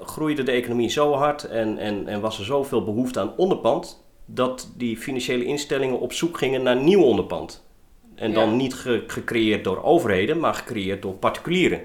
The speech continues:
Speaker 1: op
Speaker 2: Ja.
Speaker 1: basis van, eh, eh, onderpand het huis.
Speaker 2: Ja.
Speaker 1: En, ehm, en die leningen die ze daarmee creëerden, die gingen ze verpakken.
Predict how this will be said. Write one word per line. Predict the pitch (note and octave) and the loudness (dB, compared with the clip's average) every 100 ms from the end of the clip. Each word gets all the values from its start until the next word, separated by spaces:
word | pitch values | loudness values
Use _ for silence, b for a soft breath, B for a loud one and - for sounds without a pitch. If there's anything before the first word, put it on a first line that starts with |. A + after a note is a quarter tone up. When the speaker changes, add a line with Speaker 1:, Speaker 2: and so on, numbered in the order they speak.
| - | -10
Speaker 1:
op | - G2+ | -4 0
Speaker 2:
Ja. | |
Speaker 1:
basis | G#2 G2+ G#2+ G#2 | 4 2 0 -6
van, | - G#2+ G#2 A#2 B B B | 0 0 0 -2 B B B
eh, | G#2+ A2 G#2+ - G2+ G#2 G#2 | -2 2 2 0 -2 -2 -2
eh, | - | -2
onderpand | A#2+ B2 B2 A#2 A#2 - | 0 -2 2 2 2 -2
het | B2 | -6
huis. | A#2 D3+ - - - b b | 0 2 2 -4 -10 b b
Speaker 2:
Ja. | G#3 - - - - | 2 2 -2 -16 -8
Speaker 1:
En, | A2 A2 A2 A2 | 2 4 2 0
ehm, | G2+ G#2 G2+ G2 F#2+ F#2 - | -2 0 2 0 0 -4 -6
en | F#2 G2 F#2+ | -6 -6 -4
die | G2+ | -4
leningen | F#2+ G2 G#2 B2 D3+ E3+ - | 2 4 6 6 6 2 -2
die | C3+ | -6
ze | C#3 | -4
daarmee | C3 B2+ B2 | 0 0 0
creëerden, | B2+ B2 B2 C3+ D3 | -2 -4 -2 -2 -4
die | B2 | -6
gingen | G#2+ G#2 F#2 | -4 -4 -4
ze | - | -8
verpakken. | - - G#2 - G3 | -14 -2 -2 -2 -6